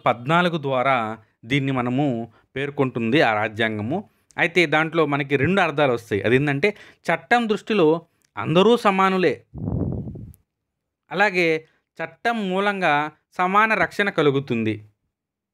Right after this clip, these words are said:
So, రెండు అర్థాలు వస్తున్నాయి మనకి ఈ ఫోర్టీన్త్లోనే. అయితే ఇక్కడ మ్యాటర్ ఏంటంటే చట్టం దృష్టిలో అందరూ సమానులే అనేటువంటిది మనకి బ్రిటిష్ రాజ్యాంగం నుంచి మనం గ్రహించడం జరిగింది. దీన్నే సమన్వయం, rule of law అంటారు, rule of law.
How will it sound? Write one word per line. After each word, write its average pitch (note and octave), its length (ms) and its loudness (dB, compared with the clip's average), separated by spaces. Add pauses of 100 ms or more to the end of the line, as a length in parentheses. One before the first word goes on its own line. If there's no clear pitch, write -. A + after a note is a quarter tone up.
(320)
So, D3+ 100 -4
రెండు E3+ 220 2
అర్థాలు F3+ 380 2
వస్తున్నాయి B2+ 340 -6
మనకి G2 260 -8
ఈ A#2+ 140 -2
ఫోర్టీన్త్లోనే. A#2+ 800 0 (380)
అయితే E3 180 -4
ఇక్కడ D3 180 0
మ్యాటర్ C#3+ 360 0
ఏంటంటే C3 600 -2 (180)
చట్టం F#3 440 -4
దృష్టిలో G3+ 320 -2
అందరూ D#3+ 400 4
సమానులే E3+ 540 2
అనేటువంటిది D#3 600 0
మనకి D#3 600 0 (1200)
బ్రిటిష్ D#3+ 400 -2
రాజ్యాంగం E3 480 -2
నుంచి D#3 240 -4
మనం B2+ 220 0
గ్రహించడం C3+ 460 -2
జరిగింది. A#2 560 -2 (300)
దీన్నే D#3 420 -2
సమన్వయం, D3 600 0
rule F3 280 6
of G3 220 2
law B2+ 240 2
అంటారు, A2+ 480 -4
rule C#3 260 6
of E3+ 280 2
law. A2+ 160 4